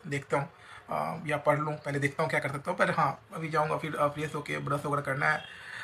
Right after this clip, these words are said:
और उसके बाद, अ, saving करूँगा, उसके बाद मैं bath लूँगा,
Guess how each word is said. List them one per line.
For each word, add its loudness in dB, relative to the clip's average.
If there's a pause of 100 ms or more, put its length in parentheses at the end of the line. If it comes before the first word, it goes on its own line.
(220)
और 6
उसके -2
बाद, 10 (260)
अ, 4
saving 2
करूँगा, 4
उसके 0
बाद 6
मैं 2
bath 8
लूँगा, 4